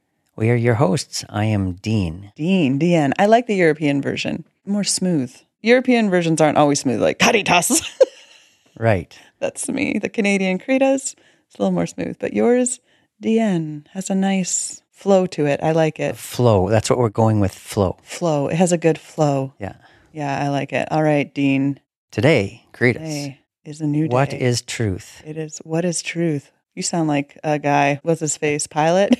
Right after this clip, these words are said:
Speaker 2: <laughs>
Speaker 1: Pilate.
Speaker 2: What is truth? The age-old question. <laughs>
Speaker 1: Today we're gonna talk about truth.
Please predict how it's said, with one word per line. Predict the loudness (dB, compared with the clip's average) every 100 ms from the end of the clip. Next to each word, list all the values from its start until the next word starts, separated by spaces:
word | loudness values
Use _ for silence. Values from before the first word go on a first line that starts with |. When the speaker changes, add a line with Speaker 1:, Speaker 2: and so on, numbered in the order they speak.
| -2
Speaker 2:
<laughs> | -2
Speaker 1:
Pilate. | 4 4 4 0 -4
Speaker 2:
What | 2 4 6 4
is | 4 2 -2
truth? | 2 4 6 4 2 2
The | 0 4
age-old | 4 4 4 6 6 2 -4
question. | 2 2 2 2 2 6 6 4
<laughs> | _ 0 0 _ _ _ -8 -8 _ _ -18 -18 -14 -14
Speaker 1:
Today | 0 2
we're | 4
gonna | 4 2
talk | 2 -2 -2
about | -4 -8 -8 -6
truth. | -4 -2 -4 -4